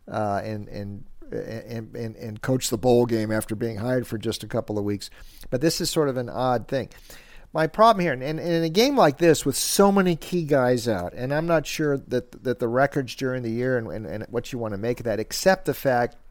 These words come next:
Oklahoma State definitely did not play as well the second half of the season. I think their whole year sort of turned around in the second half and fourth quarter in particular of that game in mid-October against T C U.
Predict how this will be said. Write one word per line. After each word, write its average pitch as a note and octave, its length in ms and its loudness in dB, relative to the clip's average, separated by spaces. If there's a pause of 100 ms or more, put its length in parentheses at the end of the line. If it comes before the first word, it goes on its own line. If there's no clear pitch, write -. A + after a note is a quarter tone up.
(100)
Oklahoma D3+ 380 0
State C3 300 0
definitely C#3 320 2
did G2 180 -6
not B2+ 320 0
play C3+ 240 2
as B2+ 140 -4
well A2 200 2
the G#2 80 -6
second G#2+ 360 -4
half G#2 180 -6
of G2+ 80 -10
the G2+ 60 -8
season. G#2 420 -4
I A#2+ 160 -4
think C#3 220 -4
their B2+ 160 2
whole C3 180 2
year B2+ 180 2
sort B2+ 240 -2
of G2 100 -4
turned B2 260 -8
around A2+ 340 -2 (720)
in D3 240 2
the C#3+ 140 6
second D#3 380 6
half D#3+ 220 8
and C3 140 -2
fourth E3+ 240 4
quarter F3+ 260 6
in B2+ 100 2
particular C3+ 500 2
of A#2+ 80 2
that C3 160 2
game C#3+ 120 2
in B2+ 80 -2
mid-October C3+ 540 4
against A#2 320 -2
T C#3 140 0
C B2 160 -6
U. C3+ 240 0